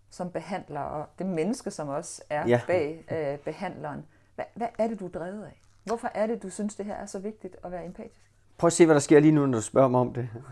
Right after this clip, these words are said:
Speaker 1: Ja, du,
Speaker 2: Ja, ja, ja, ja,
Speaker 1: rejser
Speaker 2: hvad
Speaker 1: sig
Speaker 2: sker der?
Speaker 1: frem. <laughs>
Speaker 2: Der må, der må jeg bare sige, og jeg sidder næsten med tårer i øjnene, jeg kan bare sige, at, at den gave, jeg har fået ved at være særlig sensitiv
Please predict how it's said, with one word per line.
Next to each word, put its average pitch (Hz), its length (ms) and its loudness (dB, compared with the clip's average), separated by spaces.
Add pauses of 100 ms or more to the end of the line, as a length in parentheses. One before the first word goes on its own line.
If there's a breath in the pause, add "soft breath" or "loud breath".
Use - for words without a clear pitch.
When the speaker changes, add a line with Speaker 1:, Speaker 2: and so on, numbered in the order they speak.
(220)
Speaker 1:
Ja, 165 40 -6
du, - 840 -6
Speaker 2:
Ja, 165 60 10
ja, 170 60 12
ja, 170 160 12
ja, 180 100 12
Speaker 1:
rejser 180 140 12
Speaker 2:
hvad 202 140 10
Speaker 1:
sig 277 120 4
Speaker 2:
sker 202 140 12
der? 175 160 12
Speaker 1:
frem. - 500 -4
<laughs> - 520 -14
Speaker 2:
Der 196 100 12
må, 208 160 10
der 208 80 10
må 214 80 8
jeg 196 100 8
bare 180 160 10
sige, 185 360 4
og 143 80 6
jeg 151 100 6
sidder 165 180 4
næsten 185 220 4
med 170 80 2
tårer 156 240 6
i 160 40 6
øjnene, 147 420 2 (100)
jeg 165 100 0
kan 175 100 -4
bare 170 160 0
sige, 175 500 -2 (100)
at, 135 160 -4 (420)
at - 220 -4
den 180 200 6
gave, 156 520 8
jeg 151 120 6
har 160 100 -2
fået 147 540 2
ved 151 80 2
at 135 80 0
være 127 120 2
særlig 127 380 0
sensitiv - 680 -4